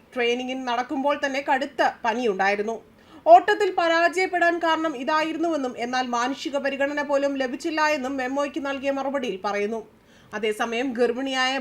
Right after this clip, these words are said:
ഭാര്യയെ പരിചരിക്കാൻ പോലും ലീവ് ചോദിച്ചിട്ട് നൽകിയില്ല എന്നും സുഹൃത്തുക്കൾ വ്യക്തമാക്കുന്നുണ്ട്.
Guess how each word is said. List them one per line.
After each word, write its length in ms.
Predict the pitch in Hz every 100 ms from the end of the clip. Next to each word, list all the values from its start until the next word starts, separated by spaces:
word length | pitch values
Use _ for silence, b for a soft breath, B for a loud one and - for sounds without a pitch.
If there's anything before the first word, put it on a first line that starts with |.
| 247
ഭാര്യയെ 320 | 240 247 269
പരിചരിക്കാൻ 540 | 269 262 254 269 285 294 277
പോലും 260 | 262 285 254
ലീവ് 240 | 262 277 302
ചോദിച്ചിട്ട് 440 | 294 277 285 277 277
നൽകിയില്ല 500 | 262 254 285 294 294 285
എന്നും 160 | 269 254 311
സുഹൃത്തുക്കൾ 460 | 294 277 285 247 208
വ്യക്തമാക്കുന്നുണ്ട്. 720 | 208 - 233 175 208 202